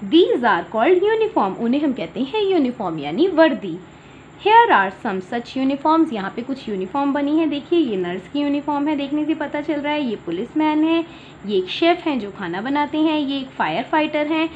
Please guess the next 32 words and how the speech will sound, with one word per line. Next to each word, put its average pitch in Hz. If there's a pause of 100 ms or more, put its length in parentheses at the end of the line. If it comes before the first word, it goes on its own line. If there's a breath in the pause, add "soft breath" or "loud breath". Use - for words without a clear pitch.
(360 loud breath)
जो 202
कि, 208
अ, 185 (320 loud breath)
आग 208
बुझाने 330
का 339
काम 320
करते 302
हैं, 320 (280 loud breath)
और 208
ये 247
एक, 233
अ, 392
astronaut 302
हैं 208
यानी 175
कि 349 (100)
जो 277
space 294
में 214
जाते 175
हैं, 320
अंतरिक्ष 220
में 330
जाते 170
हैं, 226
ये 359 (100)
उनके 226
कपड़े 180
हैं। 170 (500 loud breath)
So 247
class, 240